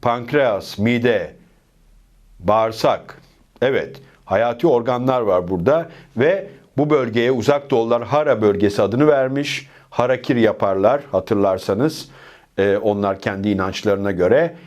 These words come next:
ve önce bıçağı buraya saplarlar. Yani başlarını kesmezler. Onlar için bedenin merkezi çünkü bu bölgedir.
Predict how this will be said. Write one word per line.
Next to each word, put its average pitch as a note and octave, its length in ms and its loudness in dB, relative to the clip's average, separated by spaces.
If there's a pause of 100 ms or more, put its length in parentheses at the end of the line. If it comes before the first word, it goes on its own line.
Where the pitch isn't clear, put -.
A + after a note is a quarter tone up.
(320)
ve A#2+ 260 0
önce B2+ 640 0
bıçağı A2+ 380 -2
buraya B2 240 0
saplarlar. E2+ 680 -2
Yani F#2+ 280 0
başlarını G2 400 -2
kesmezler. G#2 680 -2 (800)
Onlar B2 300 2
için B2 360 -2
bedenin B2 340 -2
merkezi G2 460 -2
çünkü G#2 460 -2
bu D3 120 0
bölgedir. B2 460 -2